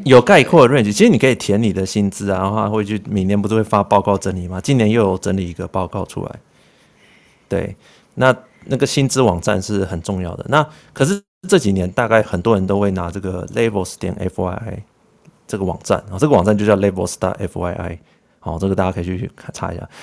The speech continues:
这个网站的薪水来看，来参考，然后来作为谈薪水的一个指标。那为什么这个网站那么，呃，这，就是这么红呢？哦，这大概是二零一八以后红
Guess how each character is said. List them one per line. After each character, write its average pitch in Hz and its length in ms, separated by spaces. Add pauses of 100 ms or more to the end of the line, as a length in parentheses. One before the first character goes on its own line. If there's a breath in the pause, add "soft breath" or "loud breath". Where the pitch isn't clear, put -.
(140 loud breath)
这 165 100
个 131 60
网 95 180
站 98 240
的 92 220
薪 113 260
水 92 160
来 90 240
看， - 240 (360 loud breath)
来 107 120
参 117 320
考， 85 220
然 87 100
后 104 120
来 92 120
作 104 140
为 90 100
谈 87 220
薪 98 180
水 90 160
的 85 140
一 85 100
个 87 280
指 87 240
标。 95 300 (300 soft breath)
那 185 100
为 208 140
什 139 80
么 117 80
这 160 80
个 139 100
网 92 160
站 120 220
那 131 80
么， 104 340 (380 soft breath)
呃， 101 220
这， 143 260
就 143 180
是 120 220
这 135 100
么 123 80
红 90 380
呢？ 104 180
哦， 104 80
这 160 160
大 175 140
概 160 140
是 147 100
二 170 160
零 104 160
一 123 100
八 120 200
以 98 40
后 98 140
红 - 160